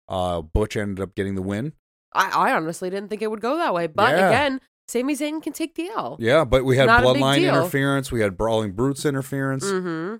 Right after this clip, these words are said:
Speaker 1: Uh, and towards the end of the match, everybody was beating the hell out of each other. Roman Reigns' music hit. He comes out.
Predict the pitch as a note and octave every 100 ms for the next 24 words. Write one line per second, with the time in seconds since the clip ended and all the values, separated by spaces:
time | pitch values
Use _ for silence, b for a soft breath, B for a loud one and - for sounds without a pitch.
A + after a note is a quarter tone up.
0 | _ - G2 G2 G2 - G#2 G2+ G2 F#2
1 | A2+ G2+ G#2 G#2+ G2+ G2+ G#2+ A#2+ - -
2 | G#2 G#2+ G2+ G#2 G2+ F2+ A#2 A2+ G#2+ A2+
3 | B2 B2 A#2 B2+ A#2+ A2 F#2+ G2+ G2 G2
4 | C3 C#3 C3 C#3 C3+ C#3 C#3 C#3+ - C3+
5 | D3+ D#3 D3+ C3 C#3 C#3